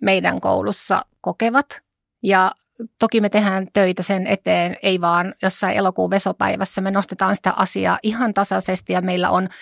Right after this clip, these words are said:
yhteinen systeemi ykkösestä ysiin, että miten me esimerkiksi harjoitellaan näitä tunne- ja vuorovaikutustaitoja, miten me puhutaan vahvuuskieltä ja miten, miten me kohdataan oppilaat. Se on niinku tärkein asia oikeastaan siihen, mitä,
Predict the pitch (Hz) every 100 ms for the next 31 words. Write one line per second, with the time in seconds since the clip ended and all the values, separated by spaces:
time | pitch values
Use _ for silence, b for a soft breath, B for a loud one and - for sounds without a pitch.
0 | B B 240 247 - 226 185 185 202 -
1 | 196 180 180 185 B - 220 - 190 185
2 | - 185 - 190 180 202 202 190 185 -
3 | - 185 180 180 196 175 165 - 208 202
4 | 190 190 - 190 196 202 190 196 202 214
5 | 196 202 - 202 - - 190 226 202 202
6 | 202 185 185 B B - 208 208 180 175
7 | 185 180 - 202 190 - - - - 202
8 | 190 190 185 180 - 208 196 190 185 190
9 | 185 - 202 196 190 B B B 196 190
10 | - 185 185 208 185 190 - _ - 196
11 | - - 220 208 - 175 - - 180 -
12 | 180 185 196 - 185 190 180 185 180 b
13 | b b - - - 196